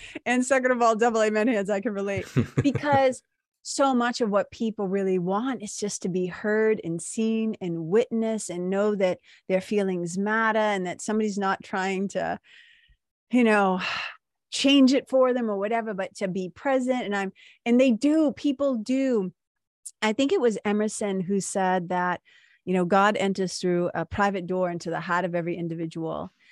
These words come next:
Speaker 1: And when you talk about that door, it's like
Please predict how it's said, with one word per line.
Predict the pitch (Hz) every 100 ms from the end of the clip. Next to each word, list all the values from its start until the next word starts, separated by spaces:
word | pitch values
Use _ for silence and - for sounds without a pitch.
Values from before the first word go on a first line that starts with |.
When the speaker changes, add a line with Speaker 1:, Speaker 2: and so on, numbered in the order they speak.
| _ _ _
Speaker 1:
And | - 185
when | 185
you | 190 233 254
talk | - 208 214
about | 202 185
that | 175 170 180
door, | 202 226 269 208 156 -
it's | 190 -
like | 180 180